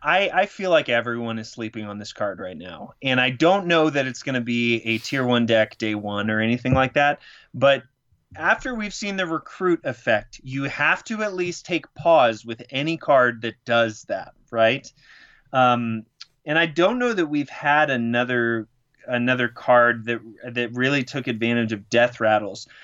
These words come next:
But that was the first thing that came to mind for me with this card. If you have a deck that is some kind of token synergistic Death Rattle deck where you're able to just kill everything on the board,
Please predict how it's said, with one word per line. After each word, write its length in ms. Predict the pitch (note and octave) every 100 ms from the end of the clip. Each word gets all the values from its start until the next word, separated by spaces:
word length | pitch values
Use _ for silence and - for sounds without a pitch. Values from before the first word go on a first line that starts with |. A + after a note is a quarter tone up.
| - -
But 120 | C3+
that 140 | F3 B3
was 140 | C4+
the 120 | -
first 480 | - - E3 E3 -
thing 200 | D#3+ C#3+
that 120 | B2
came 200 | A#2+ B2
to 60 | A2+
mind 420 | A2 A2 G#2+ G#2+
for 140 | - A2
me 220 | G#2+ G#2+
with 180 | G#2 G2+
this 200 | G#2 -
card. 340 | G#2 G2+ G2+
If 180 | A2 A2
you 160 | D#3 A#3+
have 160 | A#3
a 60 | E3+
deck 400 | C3+ C3 B2+ -
that 160 | A#2+
is 100 | A2+
some 200 | - D3+ D#3+
kind 180 | E3+ C#3+
of 100 | -
token 540 | - E3 E3 F3+ F3
synergistic 840 | E3 - E3 E3 D3+ C#3+ - C#3+ -
Death 260 | - C3 -
Rattle 340 | C3 B2 A#2 A2
deck 400 | A#2+ A2 G2 - _ - - _
where 220 | D3 C3+
you're 360 | C3 C3 D#3+ G#3+
able 440 | D#3+ E3+ F3 D3+ B2+
to 140 | -
just 260 | B2 B2+ -
kill 260 | - G3+
everything 380 | A#3 F#3+ E3+ F3
on 120 | D#3+ D3+
the 60 |
board, 480 | C3+ B2 A2+ A2 B2+